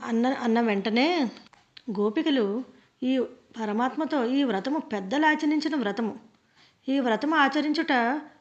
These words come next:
నీతో కలియుటకు, నీ ముఖం ప్రకాశం చూచుటకు, నీ దివ్యనామాలను కీర్తించుటకు ఉపకరించును. మార్గశీర్ష స్నాన వ్రతము రేపర్లలో పెద్దల అభిప్రాయమున వర్షార్థమై చేయు వ్రతం.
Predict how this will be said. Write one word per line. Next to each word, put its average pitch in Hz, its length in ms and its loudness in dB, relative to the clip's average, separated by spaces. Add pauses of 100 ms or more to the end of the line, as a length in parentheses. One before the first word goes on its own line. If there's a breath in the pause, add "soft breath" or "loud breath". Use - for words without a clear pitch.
(160)
నీతో 240 380 0
కలియుటకు, 247 540 0
నీ 285 240 2
ముఖం 262 320 -2
ప్రకాశం 247 560 -2
చూచుటకు, 247 680 -4 (420 soft breath)
నీ 233 140 4
దివ్యనామాలను 247 800 2
కీర్తించుటకు 269 720 -2
ఉపకరించును. 214 640 -4 (2000)
మార్గశీర్ష 262 840 0
స్నాన 320 320 2
వ్రతము 285 520 0 (440 loud breath)
రేపర్లలో 269 720 2
పెద్దల 220 420 -2
అభిప్రాయమున 269 920 0 (380 loud breath)
వర్షార్థమై 262 760 2
చేయు 294 280 0
వ్రతం. 247 420 0